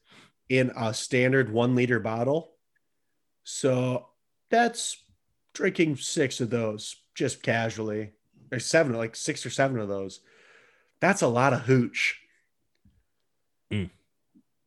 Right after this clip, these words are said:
Speaker 1: If you gave me six bottles of liquor and were just like, "You have to finish these before you could leave this room," I'm in that room for at least a week. At least. So,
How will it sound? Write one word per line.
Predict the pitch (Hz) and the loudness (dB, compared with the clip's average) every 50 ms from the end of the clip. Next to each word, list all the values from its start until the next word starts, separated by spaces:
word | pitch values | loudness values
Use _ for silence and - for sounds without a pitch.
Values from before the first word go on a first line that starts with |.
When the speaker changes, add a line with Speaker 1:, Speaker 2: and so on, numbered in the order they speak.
| _ - | _ -6
Speaker 1:
If | 135 127 - | -4 -4 -2
you | 147 185 202 | -2 -2 2
gave | 190 202 196 190 160 | 6 6 6 6 6
me | 175 185 | 4 2
six | 170 - - - - 170 175 - | 2 0 -2 0 2 2 2 2
bottles | - 147 - 131 143 151 151 127 | 0 0 2 4 4 4 4 2
of | 127 117 113 | 0 0 0
liquor | 113 117 120 - 160 151 156 156 151 - - | 0 -2 -2 -2 -2 -4 -4 -4 -6 -8 -6
and | 117 117 | -4 -2
were | 113 | -2
just | 117 120 - | -2 -2 -4
like, | 120 107 - - | -4 -4 0 0
"You | 123 | 0
have | 123 - | 0 0
to | 113 | -2
finish | 107 - 123 120 123 113 - | -4 -2 0 0 0 0 0
these | 127 123 117 | -2 -2 -2
before | 107 107 - 120 123 | -4 -6 -4 -4 -2
you | 120 113 110 | -2 -2 -4
could | - - 104 | -6 -6 -4
leave | 110 117 117 98 | -4 -2 -2 -2
this | 120 117 - - | -4 -6 -6 -6
room," | 117 117 113 117 131 131 131 - - - - _ _ | -4 -2 -2 -2 -2 -2 -6 -10 -20 -20 -20 _ _
I'm | - 127 127 139 165 | -4 0 2 4 4
in | 160 156 | 4 4
that | 147 139 131 127 127 | 2 2 0 0 2
room | 127 131 131 131 123 120 | 2 4 4 4 4 2
for | 113 - 123 120 120 123 120 120 120 113 107 - _ _ _ _ _ _ - | 0 -2 -2 -2 0 0 0 0 0 -2 -4 -6 _ _ _ _ _ _ -4
at | 127 123 123 123 - | -2 -2 -2 -4 -6
least | 127 123 120 123 127 131 131 131 131 135 135 139 139 143 143 147 139 127 - - | -6 -6 -4 -4 -2 -2 -2 -2 -2 -2 -2 0 0 2 4 4 4 4 2 -2
a | 120 107 | -4 -4
week. | 101 101 92 - - - _ _ _ _ _ _ _ _ _ _ _ _ _ _ _ _ _ _ _ - | -4 -6 -8 -10 -14 -20 _ _ _ _ _ _ _ _ _ _ _ _ _ _ _ _ _ _ _ -4
At | 127 120 110 | -2 -2 -2
least. | 113 131 113 95 - - - - - _ _ _ _ _ _ _ _ _ _ _ _ _ _ _ _ _ _ _ _ _ _ _ _ _ _ _ _ _ _ _ _ _ _ _ _ _ _ | -2 -4 -6 -6 -8 -12 -14 -16 -18 _ _ _ _ _ _ _ _ _ _ _ _ _ _ _ _ _ _ _ _ _ _ _ _ _ _ _ _ _ _ _ _ _ _ _ _ _ _
So, | - - - 120 110 113 110 107 - | -14 -10 -6 -4 -4 -4 -4 -6 -12